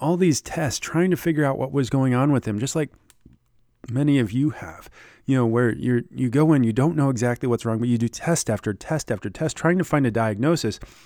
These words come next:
After forty-five days in the hospital, he just left. His dad took him out of there because they had no answers. They had no diagnosis. They had no treatment for what was going on. And meanwhile, he's getting worse.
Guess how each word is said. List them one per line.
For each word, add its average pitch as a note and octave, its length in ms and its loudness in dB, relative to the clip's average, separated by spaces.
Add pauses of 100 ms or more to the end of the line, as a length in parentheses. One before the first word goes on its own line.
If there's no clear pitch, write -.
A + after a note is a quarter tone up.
(160)
After E3 240 -4
forty-five F3 920 -2
days C3+ 380 2
in C3+ 200 -2
the A#2 80 -2
hospital, C3+ 640 -2 (400)
he F3 220 -4
just C3 380 -6
left. C3 540 0 (540)
His B2+ 200 2
dad D3+ 280 -2
took E3+ 160 -4
him D3 120 2
out F#3 120 4
of D#3+ 60 4
there C3+ 140 6
because A#2+ 320 -2
they D3+ 160 2
had D#3 200 0
no D3+ 260 2
answers. C#3 480 2
They C3 100 2
had D3+ 120 2
no D3+ 140 4
diagnosis. C#3 640 2
They C3 140 -2
had B2+ 120 0
no C3+ 140 4
treatment C3+ 560 2 (320)
for C3+ 140 2
what C3+ 140 6
was C#3 180 2
going C3 320 2
on. C#3+ 180 4
And A#2+ 260 2
meanwhile, C#3+ 520 4
he's C#3 280 -6
getting A#2 400 0
worse. B2+ 440 -4